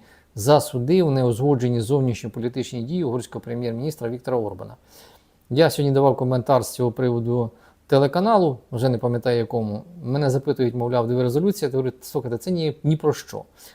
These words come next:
Резолюція то й резолюція. Засудили Орбана, то й засудили». Взагалі Угорщину треба зараз позбавити права голосу в Європейському Союзі,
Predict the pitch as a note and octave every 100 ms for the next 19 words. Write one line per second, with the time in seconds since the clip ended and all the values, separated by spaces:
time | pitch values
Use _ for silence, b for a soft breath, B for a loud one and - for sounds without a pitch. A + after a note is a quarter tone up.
0 | _ D3+ D3 G3 A3 D#3+ D3 C#3+ C3 A#2+
1 | G#2+ G#2 - C3 C#3+ E3+ G3+ F3+ - C3
2 | B2+ A#2+ B2+ A#2+ B2 C#3 A2 G#2+ C3 -
3 | b b - C#3 D3 F3+ G3+ F#3+ E3 D3
4 | E3+ G3 - C3+ B2 C#3 C#3+ A#2+ A#2+ A#2+
5 | A2 - A#2 A2+ E3 D#3 B2+ A#2+ - D3
6 | C#3 A2+ G#2 C3 F3+ E3+ - B2 A#2 A#2
7 | A2 D#3+ D3+ - B2+ G#2+ B2 C#3 E3+ C3